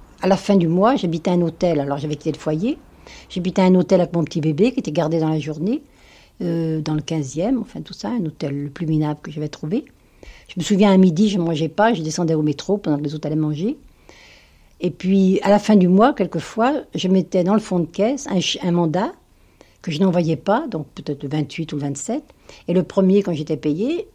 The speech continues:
j'envoyais le mandat, parce que j'avais besoin de cet argent. Et les P T T, quand on était embauché, on prêtait serment, je me souviens, et c'était grave, le vol à l'État. Et un jour, il y a eu un contrôle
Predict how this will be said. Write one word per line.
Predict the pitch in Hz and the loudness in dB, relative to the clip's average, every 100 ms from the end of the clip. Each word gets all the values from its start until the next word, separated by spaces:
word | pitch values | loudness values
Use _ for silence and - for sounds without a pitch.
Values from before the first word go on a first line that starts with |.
| - | -6
j'envoyais | 156 185 180 190 | -2 0 2 2
le | 226 | 2
mandat, | 226 233 190 190 - _ _ _ _ - | 0 0 -2 -6 -12 _ _ _ _ -16
parce | 147 | -8
que | 180 | -6
j'avais | 151 156 | -2 -4
besoin | 143 160 185 | -4 -4 0
de | 240 | 0
cet | 180 165 | -2 -6
argent. | 180 165 175 180 _ _ _ - _ _ _ - | -6 -4 -6 -8 _ _ _ -20 _ _ _ -8
Et | 175 | -4
les | 151 175 | -2 -4
P | - | -4
T | 160 170 | -2 -4
T, | - 196 | 0 -2
quand | 170 175 | -2 -2
on | |
était | 170 160 165 | -4 -2 -2
embauché, | 156 175 165 160 | -2 -4 -6 -4
on | 160 | -4
prêtait | - 160 | -6 -6
serment, | 165 - 143 165 226 285 | -6 -6 -6 -4 -4 -4
je | 190 | -8
me | 165 | -14
souviens, | 170 151 185 233 233 - _ - _ | -14 -8 -6 -6 -8 -12 _ -20 _
et | - 165 165 160 | -6 -4 -2 -2
c'était | 156 160 160 | -4 -6 -6
grave, | 143 208 180 | 0 2 2
le | |
vol | 147 170 | 0 2
à | 156 | 2
l'État. | 156 151 202 277 - _ _ _ _ _ _ _ _ _ - | 0 -2 -4 -4 -10 _ _ _ _ _ _ _ _ _ -6
Et | 170 | -2
un | 175 185 | 2 2
jour, | 160 220 | 2 2
il | 165 | 2
y | |
a | |
eu | 165 | 2
un | 170 | 0
contrôle | 165 156 - 190 220 294 | 0 -6 -4 -4 -2 -4